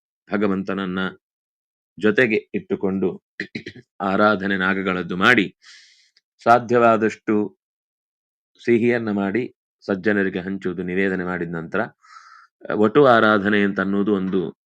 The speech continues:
ವಿಶೇಷವಾಗಿ ನಡೆಯುತ್ತೆ. ಚೆನ್ನಾಗಿ ಜಪಿಸುವ ಪುಟ್ಟ ಮಕ್ಕಳ, ಜಪ ಅನುಷ್ಠಾನಕ್ಕೆ ಯೋಗ್ಯರಾದ ಮಕ್ಕಳ ಸೇವೆಯನ್ನ ಮಾಡಬೇಕು ಅಂತ, ಅವರ ಅಧ್ಯಯನಕ್ಕೆ ಅನುಕೂಲಕರವಾದಂತಹ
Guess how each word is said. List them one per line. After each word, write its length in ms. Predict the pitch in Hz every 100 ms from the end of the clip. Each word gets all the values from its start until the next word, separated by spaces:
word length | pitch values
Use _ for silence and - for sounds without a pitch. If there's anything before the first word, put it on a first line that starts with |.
| _
ವಿಶೇಷವಾಗಿ 680 | 92 101 98 95 95 90 87
ನಡೆಯುತ್ತೆ. 680 | 87 90 104 92 - 95 - _ _ _ _ _
ಚೆನ್ನಾಗಿ 480 | - 113 120 117 110
ಜಪಿಸುವ 640 | 101 101 113 - 107 98 - _ _
ಪುಟ್ಟ 260 | 120 117 110 101 - -
ಮಕ್ಕಳ, 360 | 101 - 104 95 85 _ _ _ _ _ _ 95
ಜಪ 260 | 98 101 113 101 - -
ಅನುಷ್ಠಾನಕ್ಕೆ 720 | 95 - 113 104 98 - 101
ಯೋಗ್ಯರಾದ 480 | 101 101 98 95
ಮಕ್ಕಳ 400 | 92 95 - 98 87 - _ _ _ _ _ _ _ 98
ಸೇವೆಯನ್ನ 520 | 123 123 120 107 107
ಮಾಡಬೇಕು 540 | 104 98 95 95 92
ಅಂತ, 240 | 87 82 98 101 _ _ _ _ -
ಅವರ 220 | 104 104
ಅಧ್ಯಯನಕ್ಕೆ 800 | 98 98 95 90 107 107 101 101
ಅನುಕೂಲಕರವಾದಂತಹ 1300 | 95 101 110 104 98 98 95 92 92 92 90 92 92